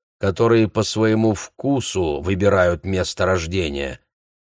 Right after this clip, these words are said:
Но я думаю, вам незачем слыть иностранкой. Европа, что ты скажешь? Европа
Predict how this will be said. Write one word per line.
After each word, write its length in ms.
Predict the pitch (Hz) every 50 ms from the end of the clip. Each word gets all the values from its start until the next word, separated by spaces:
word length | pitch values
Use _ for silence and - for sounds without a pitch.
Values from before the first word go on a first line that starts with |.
| _ _ -
Но 200 | 87 92 113 131
я 240 | 143 160 156 151
думаю, 380 | 131 135 135 131 131 131 131 123
вам 320 | 123 131 127 123 123 127
незачем 540 | 143 165 160 113 90 95 85 - - 92 90
слыть 420 | - - - 98 101 98 87 - -
иностранкой. 1040 | - 107 98 98 95 - - - - 87 82 73 67 67 64 - 76 71 65 - - _ _ _ _ _ _ _ _ _ _ -
Европа, 840 | 87 104 120 131 160 175 185 151 101 - - 69 69 64 62 65 - _ _ _ _ _ _ _ _ _ _ _
что 460 | - - - - 220 185 160 123 98
ты 320 | 76 - - 104 87 73 69
скажешь? 760 | - - - - 80 69 69 67 65 - - - - - _ _ _ _ _ _ _ _ _ _ _ _ _ _ _ _ _ _ _
Европа 760 | - 87 95 92 80 82 82 90 85 80 78 - 101 107 107